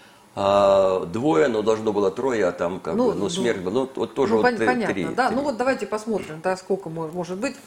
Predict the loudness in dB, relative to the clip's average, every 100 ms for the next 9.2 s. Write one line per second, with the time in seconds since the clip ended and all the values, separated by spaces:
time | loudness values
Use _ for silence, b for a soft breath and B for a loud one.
0 | B B B -4 -2 -2 0 0 2 0
1 | 0 0 -2 0 0 0 0 -6 -6 -6
2 | -6 -10 -14 -6 -6 -2 -2 -2 -6 -6
3 | -4 -4 -2 -2 0 -4 -6 -6 -6 -6
4 | -6 -4 -2 -2 -4 -4 -4 -2 0 0
5 | -2 B B -6 -4 0 -2 0 -2 -2
6 | -2 -6 -6 -4 -2 -2 -4 -8 -12 -10
7 | 0 0 2 -2 -2 -6 -8 -12 -14 -12
8 | -10 -8 -4 -2 -2 0 0 0 -2 -8
9 | -8 -8